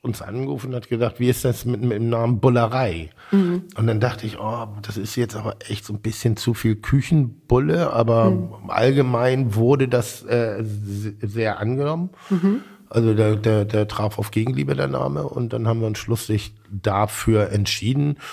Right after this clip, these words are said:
Speaker 1: Und die Bedeutung dessen, die man hineininterpretieren kann oder k-,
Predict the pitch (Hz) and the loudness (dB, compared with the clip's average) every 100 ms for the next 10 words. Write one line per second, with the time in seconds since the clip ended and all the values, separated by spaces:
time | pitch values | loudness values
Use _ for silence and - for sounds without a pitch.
0 | - - _ _ 131 107 107 101 90 90 | -16 -18 _ _ 2 2 -2 -2 0 4
1 | 131 139 131 123 113 117 110 110 110 107 | 4 4 4 2 2 2 2 2 4 4
2 | 107 95 110 123 117 110 120 - 120 104 | 4 2 0 0 0 0 -2 0 2 2
3 | 98 110 120 120 104 98 - | 0 0 2 0 0 -2 -4